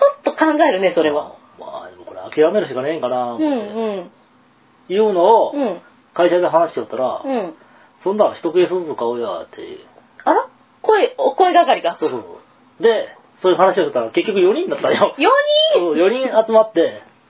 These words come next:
Speaker 2: ほんなら一人八個ずつ。
Speaker 1: はいはい。
Speaker 2: 八
Speaker 1: ああ。
Speaker 2: 八、三十二じゃけん違うわ。
Speaker 1: うん。
Speaker 2: 六個か。
Speaker 1: <laughs>
Speaker 2: 六個じゃ。
Speaker 1: うん。
Speaker 2: 一人六個。で、
Speaker 1: うんうん。
Speaker 2: まあ、八百ちょっとぐらいかな。
Speaker 1: うんうんうん。
Speaker 2: で、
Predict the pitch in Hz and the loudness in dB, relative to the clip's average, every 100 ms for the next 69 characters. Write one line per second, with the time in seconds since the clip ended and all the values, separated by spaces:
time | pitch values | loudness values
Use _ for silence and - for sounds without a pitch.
0 | _ - - 147 175 214 151 147 156 180 | _ -20 -8 -4 0 0 0 0 0 0
1 | 170 110 - - - 339 320 - 277 269 | -2 -6 -14 -16 -6 0 2 2 2 2
2 | 196 - - - 311 392 330 208 180 262 | 2 -2 -2 0 2 4 2 0 -4 -12
3 | - - _ _ _ _ - _ _ - | -20 -20 _ _ _ _ -20 _ _ -6
4 | - 135 151 131 117 113 107 107 120 117 | -6 -2 -2 -2 -8 -12 -14 -12 -10 -8
5 | 90 - 185 135 185 - - - - _ | -10 -14 -8 -2 -2 -4 -12 -12 -18 _
6 | - 233 269 240 202 - _ _ - _ | -10 -6 -6 -6 -14 -20 _ _ -20 _
7 | _ _ _ - 160 - - - - - | _ _ _ -4 -4 -4 -12 -14 -18 -12
8 | 240 233 202 175 196 151 143 - - - | -4 -2 -2 -2 0 2 0 -2 -8 -12
9 | - _ _ _ _ _ _ - 196 180 | -14 _ _ _ _ _ _ -2 0 -2
10 | - 247 185 - 180 160 _ - 143 135 | -8 -12 -10 -10 -10 -12 _ -6 -4 -2
11 | 160 147 151 - 92 85 - - _ _ | -2 0 0 -2 -10 -16 -18 -20 _ _
12 | 381 302 233 233 180 156 147 175 175 | -2 0 -2 -8 -8 -10 -4 -2 -2